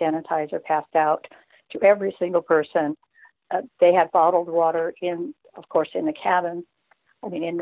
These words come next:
in the staterooms. Every time you left the ship, every time you got on the bus, there was plenty of bottled water.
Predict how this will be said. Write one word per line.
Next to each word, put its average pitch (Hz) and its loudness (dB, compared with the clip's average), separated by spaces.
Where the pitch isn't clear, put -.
in 175 -4
the 160 -2
staterooms. 175 -2
Every 170 -4
time 160 -8
you 160 -14
left 180 -4
the - -6
ship, - -2
every 160 -2
time 160 -4
you 156 -6
got 151 -2
on 147 -6
the 147 -8
bus, 156 -2
there 160 -4
was 156 -6
plenty 165 -4
of 151 -10
bottled 156 -4
water. 151 0